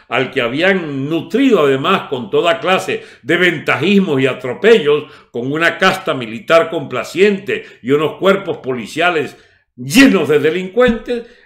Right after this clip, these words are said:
esta especie de coyunda del chavismo ya hegemónico y de una mut complaciente con esa visión del reparto de los bienes del Estado,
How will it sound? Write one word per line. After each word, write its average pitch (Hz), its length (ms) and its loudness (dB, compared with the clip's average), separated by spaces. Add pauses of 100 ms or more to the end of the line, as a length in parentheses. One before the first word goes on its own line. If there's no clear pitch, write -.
esta 175 360 -2
especie 202 500 2
de 160 220 -4
coyunda 143 920 0
del 262 280 -2
chavismo 156 680 -2
ya 185 520 -2
hegemónico 139 920 -2
y 165 120 -4
de 156 160 2
una 214 240 4
mut 220 420 -2 (220)
complaciente 180 1080 -2
con 135 260 -2
esa 160 720 -2
visión 170 720 0
del 143 300 0
reparto 196 840 0 (220)
de 135 120 -2
los 143 160 2
bienes 185 260 2
del 147 160 2
Estado, 247 680 0